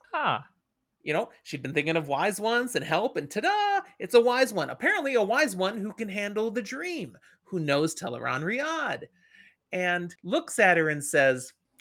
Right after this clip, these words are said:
Speaker 2: "Okay, you don't know what you're doing here, and this is very, very dangerous, and you need to stop it." That's basically the crux of the initial part of the conversation.
Speaker 1: Yeah.
Speaker 2: Now, the things we learn through this is this woman's name is Amis.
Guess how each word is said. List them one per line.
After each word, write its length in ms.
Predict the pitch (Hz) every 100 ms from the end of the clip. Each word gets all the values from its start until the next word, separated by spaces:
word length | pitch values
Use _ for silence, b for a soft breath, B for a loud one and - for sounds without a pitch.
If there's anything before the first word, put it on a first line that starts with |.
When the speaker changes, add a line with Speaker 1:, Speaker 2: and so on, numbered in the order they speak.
| _
Speaker 2:
"Okay, 320 | 139 165 117 - _ _ _
you 600 | - 156 139 147 202 240
don't 340 | 202 202 208 -
know 180 | 175 190
what 320 | 170 165 -
you're 100 | 170
doing 440 | 143 185 175 160
here, 240 | 175 160 143
and 120 | 160
this 160 | 247 240
is 140 | 196
very, 260 | 175 170 170
very 300 | 165 151 143
dangerous, 480 | 143 135 131 131 143
and 80 | 123
you 60 |
need 180 | 117 110
to 60 | -
stop 320 | - - -
it." 180 | - - B B B
That's 160 | 226 190
basically 540 | 208 254 330 240 320
the 80 | -
crux 480 | - 185 - - -
of 220 | 165 156
the 120 | 151 147
initial 380 | 139 165 175
part 260 | - 131 127
of 60 | 127
the 80 |
conversation. 760 | - 117 95 - 95 - - - _ _ b b -
Speaker 1:
Yeah. 360 | 127 120 135 131 _ _ _ _ _ -
Speaker 2:
Now, 200 | 165 - B _
the 80 | 160
things 340 | 226 285 262
we 120 | 220
learn 440 | 180 180 196 175 156
through 280 | - 131 120
this 280 | 107 -
is 260 | 139 127 - -
this 220 | 143 151
woman's 280 | 190 208 214
name 220 | 175 156 151
is 120 | -
Amis. 680 | 156 151 131 - - -